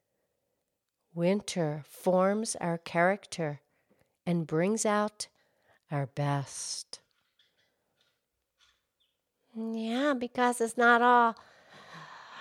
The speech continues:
roses and butterflies, is it? No, it's not. Well, Mildred, those were beautiful quotes.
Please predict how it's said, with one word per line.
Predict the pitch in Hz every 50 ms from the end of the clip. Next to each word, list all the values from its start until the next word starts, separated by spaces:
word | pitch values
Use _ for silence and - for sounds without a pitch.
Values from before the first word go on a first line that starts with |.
| - - - _
roses | - 240 269 277 269 262 247 247 262 254 247 233 247
and | 240 240 220 226 226 220 214 208 226 - - - - - - - - - _ _ _
butterflies, | - 240 240 247 262 277 - - 208 196 202 202 202 196 202
is | 214 220 226 226 220
it? | 226 220 208 175 - - _ _ _ - - - - - _ _ _ _ _ _ _ _
No, | 151 143 147 139 123 120 127
it's | 147 - - - 185
not. | 170 175 196 185 139 139 - _ _ _ - - - _ _ _ _ _ _ _ _ _ _ _ _ _ _ _ _ _ _ _
Well, | 320 330 330
Mildred, | 320 330 320 330 330 - 330 330 -
those | 392 403 440 - - 427
were | 415 403 - -
beautiful | 294 285 294 294 294 - - 302 285 - - 277 277 - _ _
quotes. | - - 269 269 277 285 277 - - - -